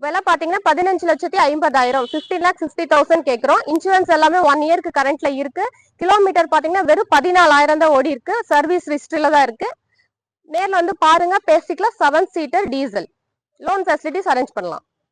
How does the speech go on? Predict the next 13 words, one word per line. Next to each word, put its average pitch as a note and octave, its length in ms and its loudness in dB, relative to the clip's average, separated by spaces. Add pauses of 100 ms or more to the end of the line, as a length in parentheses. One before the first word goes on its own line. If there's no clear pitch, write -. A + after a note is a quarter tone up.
(4000)
Kia G#4 220 -2
Seltos F4 520 0 (320)
டூ F4+ 120 -8
தௌசண்ட் F#4+ 340 -4
சிக்ஸ்டீன் G#4 460 -4
செவன்டீன் E4 440 0
மாடல், C4+ 400 0 (440)
திருச்சி G4 260 -8
நம்பர். C#4+ 440 0 (400)
இது F#4+ 260 -6
வந்துட்டு E4+ 280 -2
பெட்ரோல் F4 480 0
காரு. C#4 280 2